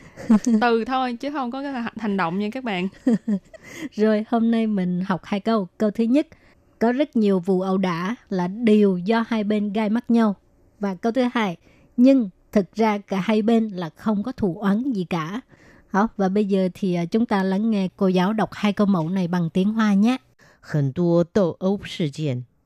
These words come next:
Speaker 3: 都是互看不顺眼，其实双方根本无冤无仇。
Speaker 2: Thúy Anh xin giải thích câu mẫu đầu tiên.
Speaker 3: 很多斗殴事件都是互看不顺眼。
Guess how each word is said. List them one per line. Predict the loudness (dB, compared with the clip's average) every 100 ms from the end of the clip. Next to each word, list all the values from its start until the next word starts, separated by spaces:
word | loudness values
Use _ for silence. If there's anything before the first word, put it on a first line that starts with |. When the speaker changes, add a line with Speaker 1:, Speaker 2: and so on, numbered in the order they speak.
| _
Speaker 3:
都 | -2 -2 -4
是 | -6 -6
互 | -4 -2
看 | -4 -2 -4
不 | -6
顺 | -8 -6 -6
眼， | -6 -12 _ _ _ _ _ _ _ _ _
其 | -20 -6 -4
实 | -4 -4 -8
双 | -4 -2 -2
方 | -4 -2 -2 -6
根 | -2 0 0
本 | -2 -4 -4 -8 -6
无 | -4 -2 -2
冤 | 0 0 0
无 | 0 -2 -6
仇。 | -8 -16 -14 -14 _ _ _ _ _ _ _
Speaker 2:
Thúy | -2
Anh | -2 -2
xin | -4 -4
giải | -4
thích | -6 -8
câu | -4 -2
mẫu | -2 -2
đầu | -4 -6
tiên. | -4 -4 -2 -4 _ _ _ _ -20 _
Speaker 3:
很 | -6 -2 -2
多 | 0 2 2
斗 | 2 2 0 0
殴 | -2 -2
事 | -6 -6 -6
件 | -4 -4 -4 -8 _ _ -4
都 | -2 -2
是 | -8 -6 -6
互 | -4 -6
看 | -2 -4 -4
不 | -8
顺 | -6 -4 -4
眼。 | -8